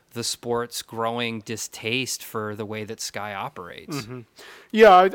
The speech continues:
Speaker 2: I think that does play a role, and I, th-, I think the thing that I would add there is that I don't know that he's necessarily just being lumped in. I think there are some significant questions about,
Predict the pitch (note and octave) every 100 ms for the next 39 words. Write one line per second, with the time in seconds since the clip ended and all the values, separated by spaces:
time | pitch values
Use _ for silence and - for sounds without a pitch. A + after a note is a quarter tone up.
0 | E3+ E3+ G3 F3 D#3 D#3+ E3 - D3+ C#3
1 | C3 C3+ C3 C3+ C3+ C3+ D#3+ C3+ D3+ C#3+
2 | C#3+ D3+ D3 C#3 C3+ C3+ C3 C3 C#3 C3+
3 | C3 B2+ B2+ C3+ C3 D3 D3 C#3 C#3 C3
4 | B2 C#3+ C3 - D3 C3+ B2+ C3+ B2+ C#3
5 | B2+ A#2+ C3 B2 - C3+ B2 B2 - C3
6 | B2+ B2+ - C3+ - C3 D3 C3 C#3 C3+
7 | C#3 C3+ - C3+ B2 B2+ C3 C3 -